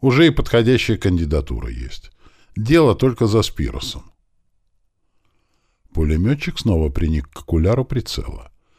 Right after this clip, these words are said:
По дороге ехал черный лакированный Кардиссо. На месте водителя сидел мордастый мужик. У него явно водились деньги. Мужик о чем-то говорил со своим попутчиком.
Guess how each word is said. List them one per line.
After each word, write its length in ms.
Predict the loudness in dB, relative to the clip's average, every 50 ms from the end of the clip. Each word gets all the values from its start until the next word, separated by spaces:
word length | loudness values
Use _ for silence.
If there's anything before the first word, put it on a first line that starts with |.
| _ _ _ _ -6 _
По 140 | 0 2
дороге 420 | 4 6 6 6 6 4 4 4 4
ехал 280 | 4 4 2 2 0
черный 420 | 0 2 2 4 4 4 2 2 2
лакированный 680 | 2 2 2 2 2 2 2 4 2 2 0 0 -2
Кардиссо. 760 | -2 -2 -2 0 0 -2 -4 -6 -6 -8 -6 -6 -8 -10 -10 -12 -18 -20 -20 _ _ _ _ _ _ _ _ _ _ _ _ _ _ _ _ _ -4
На 260 | 0 2 4 4 6
месте 360 | 6 6 4 4 2 2 4
водителя 560 | 4 4 4 4 4 2 2 2 2 2 2
сидел 360 | 2 2 0 0 2 2 4 4
мордастый 560 | 4 4 2 2 2 2 2 2 0 0 0
мужик. 520 | 2 0 0 -2 -4 -8 -10 -12 -14 -16 -16 -16 -18 -20 _ _ _ _ _ _ _ _ _
У 100 | 0 2
него 320 | 4 4 4 4 4 4
явно 440 | 2 4 2 2 2 2 0 0 0
водились 520 | 2 2 0 0 0 -2 -2 -2 -2 -4 -6
деньги. 380 | -10 -12 -14 -16 -18 -20 -20 _ _ _ _ _ _ _ _ _ _ _ _ _ _ _ _ _ -4
Мужик 480 | 0 2 4 4 4 4 4 4 4
о 80 | 2 2
чем-то 320 | 4 2 2 2 2 2
говорил 400 | 2 4 4 6 6 6 4 4
со 120 | 2 0 -2
своим 300 | 2 2 2 4 4 2
попутчиком. 760 | 2 0 0 0 -2 -4 -6 -8 -12 -12 -12 -14 -16 -16